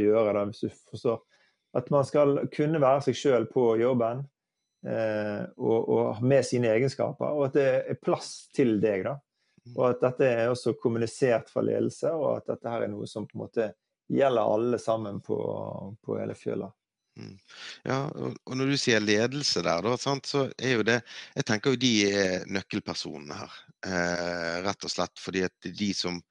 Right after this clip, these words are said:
Speaker 2: møter, det er de som har ansvaret, det er de som skal bygge disse trygge rommene. Men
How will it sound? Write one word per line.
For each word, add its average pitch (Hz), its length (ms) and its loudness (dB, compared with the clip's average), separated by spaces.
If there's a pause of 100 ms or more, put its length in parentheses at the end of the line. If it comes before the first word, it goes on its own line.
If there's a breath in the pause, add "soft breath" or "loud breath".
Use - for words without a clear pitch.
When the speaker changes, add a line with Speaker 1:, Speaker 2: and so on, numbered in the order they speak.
(360 loud breath)
Speaker 2:
møter, 104 720 0
det 101 140 -4
er 95 80 -2
de 95 80 0
som 90 240 -6
har - 120 -12
ansvaret, 87 640 -2
det 92 80 -6
er 92 60 -4
de 98 100 0
som - 140 -2
skal 87 160 -8
bygge 87 400 -2
disse 87 240 -6
trygge 87 320 -6
rommene. 90 480 -4 (460 loud breath)
Men 110 260 -2